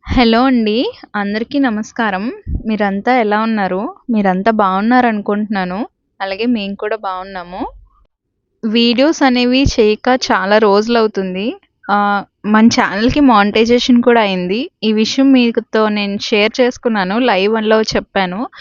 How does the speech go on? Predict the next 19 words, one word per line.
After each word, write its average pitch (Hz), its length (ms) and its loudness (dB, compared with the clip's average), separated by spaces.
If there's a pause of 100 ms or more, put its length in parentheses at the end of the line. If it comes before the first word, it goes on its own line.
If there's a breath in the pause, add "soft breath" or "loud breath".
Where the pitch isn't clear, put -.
(360 loud breath)
ఆ, 190 140 2
లైవ్ 208 320 2
ఎవరైనా 233 420 2
చూడకపోయి 226 560 0
ఉంటే 196 260 -4
కనుక 196 300 -6 (100)
మన 277 180 0 (100)
ఛానల్‌కి 208 480 -4 (100)
మానిటైజేషన్ 233 720 -4
అయిందండి. 196 600 -2 (720 loud breath)
మానిటైజేషన్ 294 800 4
అయిన 277 280 2
తర్వాతే 285 460 2
నేను 294 240 0
చాలా 240 260 2
ఎక్కువ 277 360 2
గ్యాప్ 240 260 2
ఇవ్వాల్సి 220 420 2
వచ్చింది. 190 500 -2